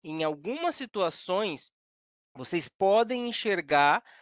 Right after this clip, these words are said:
é, algumas notas sendo ligadas à ligadura encostando na parte de baixo. Não é comum, e o ideal fosse que essa nota estivesse invertida. Mas por questões de escrita, às vezes visual,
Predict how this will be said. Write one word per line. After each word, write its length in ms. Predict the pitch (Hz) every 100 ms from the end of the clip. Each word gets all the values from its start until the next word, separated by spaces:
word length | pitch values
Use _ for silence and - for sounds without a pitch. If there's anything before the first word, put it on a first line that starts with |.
| _ _
é, 300 | 160 147 143 -
algumas 720 | 151 143 160 269 294 240 180
notas 580 | 170 165 208 - 240 -
sendo 400 | - - 202 208
ligadas 600 | 208 170 170 170 180 185
à 40 | 165
ligadura 600 | 160 170 151 156 202 -
encostando 760 | 185 - 196 - - 202 220 226
na 180 | 220 -
parte 480 | 190 175 - -
de 120 | 170 180
baixo. 440 | 170 147 131 147
Não 280 | 151 190 185
é 120 | 185 _
comum, 600 | 220 196 160 160 185 247 - - - 160
e 100 | 196
o 100 | 247
ideal 540 | 226 220 185 202 240
fosse 440 | - 208 208 -
que 240 | - 196 170
essa 360 | 196 - 262
nota 320 | 208 180 - 196
estivesse 640 | - 220 185 175 180 214
invertida. 760 | 202 208 214 - 240 170 120 - - - -
Mas 320 | 147 160 185
por 240 | - 247 294
questões 600 | 277 240 - 190 151 135
de 100 | 180
escrita, 720 | - - - 202 190 - 147
às 160 | 135 135
vezes 420 | 147 170 151 135
visual, 840 | 123 208 262 208 175 160 208 139